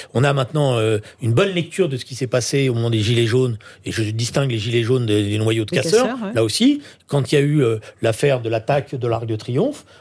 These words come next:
Speaker 1: on sait désormais que le noyau qui a attaqué l'Arc de Triomphe avait rien à voir avec les Gilets jaunes. C'est un
Speaker 2: Bien sûr.
Speaker 1: groupuscule d'ex-, d'extrême droite qui a été dissous,
Speaker 2: Ça
Speaker 1: d'ailleurs.
Speaker 2: peut pourrir le climat, euh, Julien, jusqu'à la présidentielle, ou pas ?
Speaker 1: Oh, il f-, je pense qu'il y aura une vigilance, euh,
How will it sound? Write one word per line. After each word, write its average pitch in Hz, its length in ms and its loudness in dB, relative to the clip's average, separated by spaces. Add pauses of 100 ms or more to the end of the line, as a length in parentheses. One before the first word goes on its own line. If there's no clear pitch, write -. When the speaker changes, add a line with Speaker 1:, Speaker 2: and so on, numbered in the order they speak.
Speaker 1:
on 113 100 -4
sait 131 160 0
désormais 131 500 0
que 127 140 -2
le 117 100 0
noyau 131 340 2
qui 120 120 -4
a 117 40 2
attaqué 110 280 -2
l'Arc 107 140 0
de 107 60 -4
Triomphe 220 340 0 (200)
avait 110 160 0
rien 143 360 0
à 131 60 -2
voir 156 160 -2
avec - 140 -6
les 131 80 -6
Gilets 117 220 -6
jaunes. 190 240 0 (180)
C'est - 120 -8
un 113 40 0
Speaker 2:
Bien - 20 2
sûr. 117 100 2
Speaker 1:
groupuscule 120 340 -2
d'ex-, 117 220 0
d'extrême 117 320 -2
droite 202 240 2
qui - 60 -2
a - 20 2
été 143 140 -4
dissous, 156 320 -4
Speaker 2:
Ça 196 80 2
Speaker 1:
d'ailleurs. - 160 -2
Speaker 2:
peut 359 100 0
pourrir 262 340 0
le 208 100 0
climat, 202 480 -4
euh, 196 240 -2
Julien, 196 260 -2
jusqu'à 247 340 -2
la 220 80 0
présidentielle, 180 800 -6 (360)
ou 208 40 -8
pas ? - 260 -2
Speaker 1:
Oh, 139 260 0
il 160 600 -10
f-, - 220 -8 (100)
je 120 160 -4
pense 170 200 0
qu'il 143 120 -2
y - 20 4
aura 139 140 4
une 131 60 -4
vigilance, 135 580 -2
euh, 117 280 2